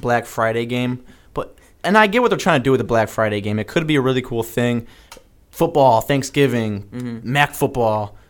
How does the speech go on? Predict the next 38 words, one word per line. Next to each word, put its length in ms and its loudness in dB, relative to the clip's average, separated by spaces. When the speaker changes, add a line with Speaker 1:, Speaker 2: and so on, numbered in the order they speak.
Speaker 1:
but 120 0
it's 120 -2
just 120 -8
not 420 -2
working. 460 -4
It's, 220 -8
it 120 -8
was 160 0
almost 240 2
embarrassing 640 -2
to 120 -8
see 220 -8
the 60 -8
fact 260 -6
that 80 -10
there 120 -4
was, 260 -6
the 100 -12
stadiums 360 -4
were 80 -10
so 200 -4
empty. 440 -8
Speaker 2:
Yeah. 300 -4
Speaker 1:
Um, 400 -6
I 80 -12
mean, 120 -8
you 140 -10
Speaker 2:
And, 20 -6
Speaker 1:
know. 240 -8
Speaker 2:
and 100 -4
we 80 -2
talked 260 0
about, 300 4
like, 180 2
Saturday 380 2
games 240 -2
at 80 -2
Eastern. 500 -8